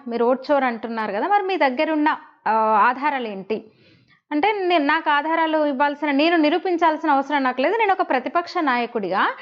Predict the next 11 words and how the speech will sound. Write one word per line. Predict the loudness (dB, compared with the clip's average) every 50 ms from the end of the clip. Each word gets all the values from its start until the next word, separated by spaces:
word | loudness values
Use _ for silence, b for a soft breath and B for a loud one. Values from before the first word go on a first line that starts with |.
| B B B B 0
నేను | 2 2 2 2
అనేది | 0 0 0 -2 0 0
అంటాను, | 0 -2 -2 -2 -2 -2 -4 -4 -6 -4 -4 -4 -6 B B B B B B -2
ఆ, | 0 2 2 2 2 0 0 -2 -4 -12 -20 _ _ _ _ -2
వాటిని | 0 0 0 0 -2 -6 -4 -2 -2
అంత | 0 -2 0 0 0
అంటే | 0 0 0 -2 -2 0 2 2 2
ఎంక్వైరీ | 2 0 0 0 0 -2
చేయాల్సింది, | -2 0 0 0 0 -2 -2 -4 -2 0 0
నిరూపించుకోవాల్సింది, | 0 2 2 2 0 0 0 -2 -4 -4 -6 -2 0 0 0 0 -2 -2 -2 -2 0 2 2 2
అది | 0 0 -2 -4 -6